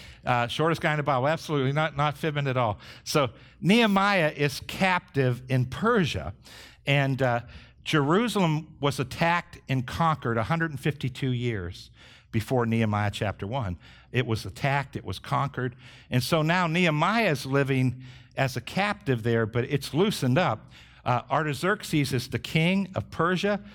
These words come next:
and guess what Nehemiah's job is? He's the head bartender.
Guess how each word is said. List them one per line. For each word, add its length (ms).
and 140
guess 260
what 140
Nehemiah's 540
job 340
is? 320
He's 260
the 100
head 320
bartender. 760